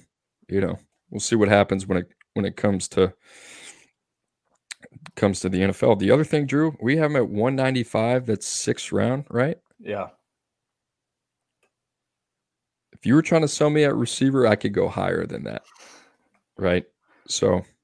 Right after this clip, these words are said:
Speaker 1: be interesting to see what happens with him.
Speaker 2: Can we say the la-, the last thing on him? Like,
Speaker 1: Sure.
Speaker 2: if you're, if you're in a dynasty N F L, definitely taking a flyer on him. You got your dynasty
Speaker 1: I wouldn't
Speaker 2: draft.
Speaker 1: even consider that a flyer.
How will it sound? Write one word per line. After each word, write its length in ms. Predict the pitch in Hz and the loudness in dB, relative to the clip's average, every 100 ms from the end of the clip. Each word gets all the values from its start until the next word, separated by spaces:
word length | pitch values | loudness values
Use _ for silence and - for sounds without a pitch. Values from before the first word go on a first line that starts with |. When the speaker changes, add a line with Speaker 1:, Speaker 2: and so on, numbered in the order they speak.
| _ _ | _ _
Speaker 1:
be 160 | - 113 | 2 4
interesting 460 | 107 - 92 - | 4 4 2 2
to 60 | 92 | -6
see 140 | - | -2
what 120 | 98 87 | 0 2
happens 320 | 95 92 90 | 0 -2 -6
with 100 | 90 | -2
him. 200 | 92 92 - - - | -2 -2 -8 -20 -8
Speaker 2:
Can 100 | 127 | -4
we 60 | |
say 140 | 123 143 | 0 2
the 100 | 123 | 4
la-, 220 | 117 120 | 4 4
the 60 | 127 | 2
last 240 | 110 117 | 2 0
thing 140 | - 123 | -2 -4
on 100 | 113 | -2
him? 460 | 120 123 127 180 - - | -2 -6 -10 -16 -16 -12
Like, 120 | 110 | -8
Speaker 1:
Sure. 100 | 95 | -2
Speaker 2:
if 60 | 92 | -2
you're, 160 | 113 - | -2 -4
if 120 | 107 | -4
you're 120 | 113 | 0
in 60 | 117 | 0
a 60 | 101 | 0
dynasty 720 | 101 98 104 110 - 107 107 | -2 -2 -2 -4 -4 -6 -4
N 80 | 101 | -4
F 200 | 95 - | -4 -2
L, 320 | 98 110 117 - _ _ _ _ _ _ _ _ _ _ _ _ - | 0 0 -4 -12 _ _ _ _ _ _ _ _ _ _ _ _ 0
definitely 340 | 110 - 98 | 0 2 -6
taking 240 | 98 98 | -4 -6
a 40 | - | -6
flyer 360 | - 92 82 | -2 0 0
on 120 | 85 92 | -4 -6
him. 320 | 98 92 98 _ _ _ _ _ _ - | -8 -10 -12 _ _ _ _ _ _ -20
You 340 | - - - - | -20 -20 -8 -2
got 100 | 92 | -2
your 80 | 92 | -2
dynasty 380 | 101 92 87 | -4 -4 -4
Speaker 1:
I 40 | 95 | -2
wouldn't 160 | - | 0
Speaker 2:
draft. 120 | 92 92 | 0 -2
Speaker 1:
even 100 | 85 | -4
consider 400 | 85 - 87 85 | -8 -4 -2 -2
that 120 | 82 | -2
a 60 | 76 | -4
flyer. 460 | - 90 101 78 | -4 -4 -2 -6